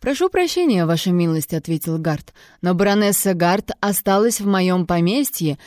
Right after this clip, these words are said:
а, насколько помню, вы, Шанрис, баронесса Тенерис, а не Гард». «Ах, вот как!» — вспылила я.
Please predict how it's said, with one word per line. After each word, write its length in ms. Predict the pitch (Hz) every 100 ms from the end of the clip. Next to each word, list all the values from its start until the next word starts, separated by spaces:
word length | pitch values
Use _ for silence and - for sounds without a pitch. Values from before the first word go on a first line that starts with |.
| - _
а, 100 | 156
насколько 540 | 170 196 240 240 262
помню, 400 | 240 247 240 226
вы, 200 | 202 262
Шанрис, 600 | 330 214 170 160 156 - - _
баронесса 640 | - 185 190 202 269 - 320
Тенерис, 800 | - 320 220 175 170 170 170 -
а 120 | 185
не 180 | 185 190
Гард». 560 | 170 175 160 151 - - _ _ _ _ _ _
«Ах, 240 | 226 208 -
вот 500 | 151 151 294 494 -
как!» — 380 | - 247 196 -
вспылила 580 | - - 214 196 190 185
я. 440 | 190 190 170 160